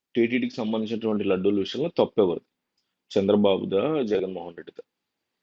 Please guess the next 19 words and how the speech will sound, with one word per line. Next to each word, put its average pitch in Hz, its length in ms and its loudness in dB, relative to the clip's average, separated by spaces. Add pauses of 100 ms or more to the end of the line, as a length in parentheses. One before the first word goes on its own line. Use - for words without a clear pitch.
(340)
ఇంకొక 147 340 4
పోల్ 143 180 8
ఏం 139 120 0
నిర్వహించారంటే 117 1160 0 (540)
టీటీడీ 180 480 4
అనేది 160 320 -2
ఎవరి 147 340 2
పాలనలో 135 600 -2
సక్రమంగా 127 680 0
సాగుతోంది? 95 640 -4 (540)
చంద్రబాబు 123 420 6
పాలనలోనా, 117 500 0
గతంలో 151 580 2 (720)
జగన్మోహన్ 139 500 2
రెడ్డి 123 160 -2
పాలనలో 107 380 0
సక్రమంగా 113 540 -4
సాగిందా 92 440 -4
టీటీడీ? 90 400 -4